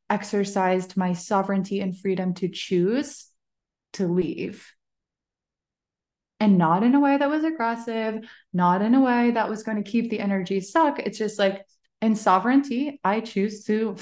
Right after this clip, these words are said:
<laughs> exit this experience 'cause that's allowed. And I don't have to stay frozen and stuck in this. And also when I leave, I don't have to stay stuck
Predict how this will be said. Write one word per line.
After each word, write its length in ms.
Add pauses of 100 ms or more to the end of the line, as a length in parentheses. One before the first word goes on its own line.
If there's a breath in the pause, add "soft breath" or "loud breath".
(120)
<laughs> 200
exit 480
this 240
experience 520
'cause 200
that's 240
allowed. 260
And 100
I 120
don't 100
have 120
to 80
stay 260
frozen 340
and 160
stuck 320
in 100
this. 280 (560 loud breath)
And 180
also 300
when 140
I 140
leave, 320
I 60
don't 160
have 100
to 80
stay 220
stuck 400